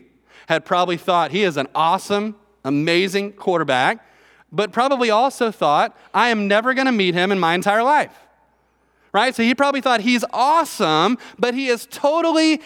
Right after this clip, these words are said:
inaccessible to me." You know, people thought the same thing about God. They thought, "God is,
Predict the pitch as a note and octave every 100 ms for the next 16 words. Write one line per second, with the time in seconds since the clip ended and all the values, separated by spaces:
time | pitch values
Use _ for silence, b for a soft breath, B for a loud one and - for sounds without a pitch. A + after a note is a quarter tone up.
0 | B - C#4+ D#4+ D#4 - - C#4+ C4 D#4+
1 | C#4+ C4+ B3+ C#4 C4+ D4 B3 - _ _
2 | _ _ _ b b b b b b b
3 | D4+ C#4 D4+ D4 C4+ - C#4+ C#4+ C#4 -
4 | D4 C#4 D4+ D4 D4+ D#4 D4 E4 F#4+ F3
5 | - _ _ _ b b b b C4 C4+
6 | B3 A3 A#3+ C#4+ D4